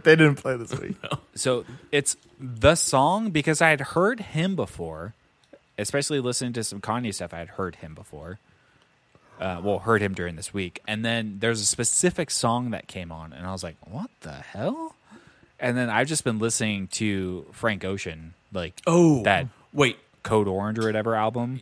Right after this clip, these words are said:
Speaker 2: Channel Orange.
Speaker 3: Channel
Speaker 2: It
Speaker 3: Orange.
Speaker 2: What song? Oh, wait, okay, hold on. Let me think. Let me
Speaker 3: It's
Speaker 2: think
Speaker 3: on
Speaker 2: of
Speaker 3: Channel
Speaker 2: what's
Speaker 3: Orange.
Speaker 2: That album is so good. There's
Speaker 3: It's
Speaker 2: a song
Speaker 3: so
Speaker 2: called, like,
Speaker 3: interesting.
Speaker 2: Dive that isn't, I think it's on E P. Um,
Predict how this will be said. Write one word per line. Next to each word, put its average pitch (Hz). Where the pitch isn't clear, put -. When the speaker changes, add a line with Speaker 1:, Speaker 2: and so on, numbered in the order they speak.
Speaker 2:
Channel 127
Orange. 117
Speaker 3:
Channel 104
Speaker 2:
It 131
Speaker 3:
Orange. 78
Speaker 2:
What 143
song? 147
Oh, 127
wait, 123
okay, 110
hold 104
on. 98
Let 101
me 101
think. -
Let -
me 135
Speaker 3:
It's 127
Speaker 2:
think 127
Speaker 3:
on 127
Speaker 2:
of 110
Speaker 3:
Channel 110
Speaker 2:
what's 95
Speaker 3:
Orange. 78
Speaker 2:
That 131
album 135
is -
so 104
good. 98
There's 131
Speaker 3:
It's 147
Speaker 2:
a -
song 180
Speaker 3:
so -
Speaker 2:
called, 139
like, 135
Speaker 3:
interesting. 87
Speaker 2:
Dive 143
that 123
isn't, 131
I 110
think 151
it's -
on 107
E 107
P. 87
Um, 110